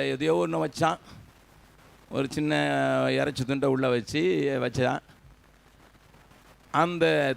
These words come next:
திடீர்னுட்டு ராத்திரியில ஒரு சத்தம் கேட்டுச்சு, எலி பொறி டபால்னு அடிக்கும். உங்களுக்கு பார்த்துருப்பீங்க, இங்க எப்படி பிடிப்பீங்களா தெரியாது, இங்க எலி இல்லை. எங்க இந்தியாவுல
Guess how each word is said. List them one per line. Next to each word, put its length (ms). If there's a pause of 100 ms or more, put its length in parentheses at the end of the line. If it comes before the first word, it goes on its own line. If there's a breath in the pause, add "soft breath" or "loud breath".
திடீர்னுட்டு 720
ராத்திரியில 680
ஒரு 520
சத்தம் 340
கேட்டுச்சு, 400
எலி 200
பொறி 260
டபால்னு 460
அடிக்கும். 320
உங்களுக்கு 340
பார்த்துருப்பீங்க, 440
இங்க 160
எப்படி 180
பிடிப்பீங்களா 420
தெரியாது, 240
இங்க 120
எலி 240
இல்லை. 320 (1900 loud breath)
எங்க 600
இந்தியாவுல 540